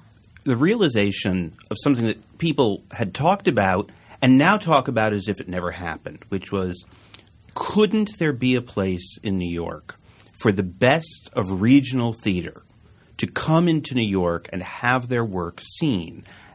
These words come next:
And I don't recall if it was two or three summers.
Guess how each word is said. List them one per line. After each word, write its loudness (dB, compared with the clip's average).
And 4
I 4
don't 4
recall 0
if -2
it -6
was -2
two 4
or 4
three 0
summers. 0